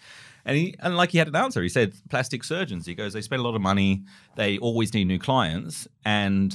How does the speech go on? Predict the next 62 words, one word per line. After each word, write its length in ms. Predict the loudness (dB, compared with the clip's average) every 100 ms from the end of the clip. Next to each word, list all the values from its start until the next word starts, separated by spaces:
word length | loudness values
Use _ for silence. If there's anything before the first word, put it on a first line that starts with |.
| -4
they 140 | -2 -2
don't 320 | 2 2 2
know 140 | 0
much 180 | 0 -2
about 160 | -4 0
marketing." 480 | -2 -2 -6 -10 -14 -20 -18
And 180 | -4 -2
so 60 | 0
I 20 |
was 60 | -4
like, 120 | -8 _
"Perfect." 600 | -20 -8 -8 -8 -16 -18 _ -20 _ _ -2
Made 260 | 0 0
a 20 | -2
list 180 | -8
of 80 | -8
all 300 | -2 0 0
the 60 | 0
plastic 260 | -2 -4
surgeons 260 | -4 -4 -4
in 60 | -4
Melbourne. 320 | -2 -2 -4
I 40 |
was 100 | -4
like, 100 | -6
"This 140 | -6 -8
is 60 |
my 100 | -8
target. 560 | -8 0 0 2 -2 -6
I'm 180 | -16 -16 -8
gonna 140 | -2
go 100 | 2
after 240 | 0 0
them, 180 | -2 0
go 120 | 0
knock 200 | 0 -2
on 60 | -2
all 80 | -2
their 80 | -2
doors." 460 | -4 -6 -6 -14 _ -20 -20 -8
And 120 | -4
I 40 | -2
was 120 | -2
introduced 480 | -4 -4 -4 -4 -6
to 40 |
something 220 | -10 -10 -8
called 120 | -10
a 40 |
practice 400 | -6 -6 -6 -6
manager. 360 | -4 -4 -6 -14 -20 -10
So 80 | -10
a 40 |
practice 280 | -2 -4 -2
manager 340 | -8 -6 -6
sits 280 | -6 -10 -12
at 20 |
the 60 | -14
front 260 | -6 -6 -4
of 140 | -8
the, 320 | -6 -4 -6 -10 _
um, 460 | -4 -2 -4 -8 -4
clinic 440 | -2 0 -2 -6